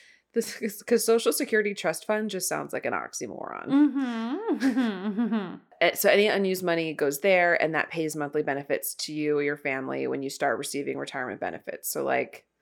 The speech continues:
Speaker 1: that's why people are like, "Is there gonna be money in Social Security when I
Speaker 2: Right.
Speaker 1: retire?" Because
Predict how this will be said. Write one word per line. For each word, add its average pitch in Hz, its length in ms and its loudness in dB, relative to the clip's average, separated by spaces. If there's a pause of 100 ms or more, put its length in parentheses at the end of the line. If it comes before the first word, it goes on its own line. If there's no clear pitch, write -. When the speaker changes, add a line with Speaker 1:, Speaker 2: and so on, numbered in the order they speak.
(540)
Speaker 1:
that's 302 180 0
why 370 120 4
people 202 300 0
are 190 80 2
like, 185 240 0
"Is 165 140 -6
there 165 100 -2
gonna 165 200 -2
be 165 100 -4
money 151 300 -2
in 143 100 -4
Social 143 240 -6
Security 147 480 -2
when 139 160 -2
I 131 60 -4
Speaker 2:
Right. - 180 0
Speaker 1:
retire?" - 400 -4
Because 131 600 -2